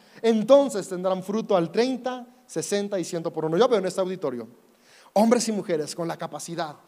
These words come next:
de traer frutos al treinta, al sesenta y al cien en cada área de su vida, en sus relaciones, en sus matrimonios, en su relación con sus hijos, eh, en sus emociones, en sus finanzas,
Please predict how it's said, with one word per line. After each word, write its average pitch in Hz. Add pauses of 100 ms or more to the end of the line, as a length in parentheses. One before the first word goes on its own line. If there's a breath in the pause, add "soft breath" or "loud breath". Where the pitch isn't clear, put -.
(220 soft breath)
de 160
traer 185
frutos 240
al 160
treinta, 240
al 233
sesenta 214
y 208
al 165
cien 247 (160 loud breath)
en 226
cada 226
área 220
de 202
su -
vida, 156 (540 soft breath)
en 190
sus 185
relaciones, 202 (200 loud breath)
en 208
sus 208
matrimonios, 202 (160 loud breath)
en 208
su 220
relación 220
con 226
sus 214
hijos, 226 (180 loud breath)
eh, 233 (100)
en 220
sus 220
emociones, 214
en 214
sus 233
finanzas, 220